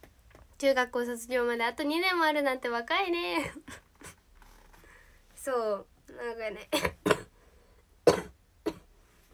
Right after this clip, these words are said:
失礼。なんかね、みんなと一緒にいる時ね、ミヤビームとね、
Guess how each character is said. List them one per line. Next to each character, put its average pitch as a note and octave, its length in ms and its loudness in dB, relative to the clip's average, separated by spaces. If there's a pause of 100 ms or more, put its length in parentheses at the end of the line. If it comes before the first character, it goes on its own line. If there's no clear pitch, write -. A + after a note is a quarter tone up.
失 - 200 -14
礼。 B3 220 0 (600)
な A#3 120 -2
ん - 40 -6
か - 120 -10
ね、 A3+ 400 -10 (1700)
み B3 120 -4
ん C4 40 -4
な A#3+ 100 0
と A3+ 80 -6
一 A3 180 -8
緒 - 20 -4
に G#3+ 100 -2
い - 40 -6
る G#3+ 40 -12
時 A3 260 -16
ね、 - 140 -14 (240)
ミ A#3+ 140 0
ヤ A#3 80 2
ビ A#3 160 -6
ー - 20 -4
ム G3+ 120 -4
と G3+ 100 -6
ね、 G#3 120 -12